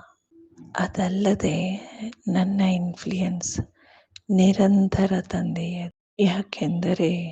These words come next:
ನಿರಂತರ ತಂದೆಯ ನೆನಪಿನಲ್ಲಿ ಇರುತ್ತೇನೆ. ಅದರಿಂದ ತಂದೆಯ ಸಂಕಲ್ಪಗಳ ಕ್ಯಾಚಿಂಗ್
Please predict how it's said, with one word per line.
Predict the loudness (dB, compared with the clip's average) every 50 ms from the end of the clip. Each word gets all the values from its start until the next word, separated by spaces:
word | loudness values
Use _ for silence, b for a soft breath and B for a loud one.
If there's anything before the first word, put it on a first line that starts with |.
| -12 -18 _ _ _ _ _ b b b b b b b b b _ _ -2
ನಿರಂತರ | 2 4 4 4 4 2 0 2 0 0 0 0 0 2 2 2 2 2 2 0 -2 -6 -8 -12 -18 -14 -6
ತಂದೆಯ | -2 -2 0 0 0 0 0 0 0 0 0
ನೆನಪಿನಲ್ಲಿ | 0 0 0 0 0 0 -2 -2 -2 -2 0 0 0 -2 -2 -2 -2 -2 -2 -4 -6 -10 _ B B B B B B B B B B B B _ _ _
ಇರುತ್ತೇನೆ. | 4 4 4 4 2 0 -2 -4 _ -2 0 0 2 0 0 0 -2 -2 -4 -6 -8 -12 -20 _ _ _ _ _ _ _ _ _ _ b b b b b b b _ _ 0
ಅದರಿಂದ | 2 2 2 2 0 0 0 -2 -4 -4 -4 -4 -4 -4 -6 -6 -6 -6 -8 -12 -14 -16 -20 -20 _ _ b b b b b b b _ _ _
ತಂದೆಯ | 2 2 2 4 4 4 4 4 4 2 2
ಸಂಕಲ್ಪಗಳ | 0 0 -2 -2 0 -2 -2 0 0 0 0 0 -2 -2 -2 -2 -2 -2 -4 -4
ಕ್ಯಾಚಿಂಗ್ | -6 -6 _ -4 -4 -4 -4 -4 -2 -2 0 0 -2 -4 -6